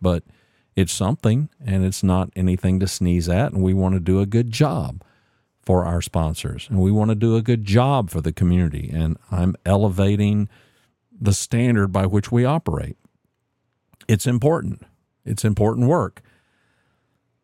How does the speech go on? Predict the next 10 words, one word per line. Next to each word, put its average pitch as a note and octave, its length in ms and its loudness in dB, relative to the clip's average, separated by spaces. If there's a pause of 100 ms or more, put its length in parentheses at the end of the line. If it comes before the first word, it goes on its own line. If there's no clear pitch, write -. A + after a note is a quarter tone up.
(520)
And C3+ 420 2 (340)
one B2+ 400 4 (100)
A, G#2+ 560 0 (440)
so G2 560 0
the G#2 140 -4
coaching A#2+ 420 0
stuff G2+ 360 0
is F2+ 180 -2
number G2 260 2
one. F#2 520 0